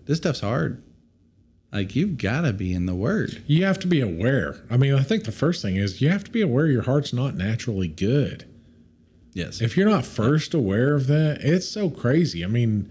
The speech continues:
Speaker 1: You don't know to fight.
Speaker 2: people in general think that we're naturally good people who become tainted over time. And I kinda understand that thought because as children, you think of children as these innocents and, yeah, there's no racism initially. They don't, they're colorblind and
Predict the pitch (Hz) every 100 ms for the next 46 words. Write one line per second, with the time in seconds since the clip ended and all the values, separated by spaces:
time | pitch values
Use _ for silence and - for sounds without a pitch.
0 | - 151 190 123 139 135 190 226 - 190
1 | 208 190 143 127 127 147 139 120 - 123
2 | 127 - - 104 101 113 110 98 92 98
3 | 110 - 101 98 82 98 80 - 107 104
4 | 90 85 82 - 104 95 95 101 90 -
5 | 107 110 101 90 92 90 - 127 123 131
6 | 165 226 247 180 127 - 113 123 123 123
7 | 87 127 127 110 107 107 92 - - 120
8 | 127 131 135 139 - - - - - -
9 | - - - 123 - 196 226 185 - 139
10 | 127 123 107 104 104 190 185 151 - 139
11 | 131 123 113 120 117 135 147 131 110 101
12 | 101 147 214 190 165 151 135 123 117 110
13 | 110 107 - 110 104 101 95 92 92 95
14 | 98 80 98 101 202 196 143 135 123 117
15 | 110 107 101 95 92 82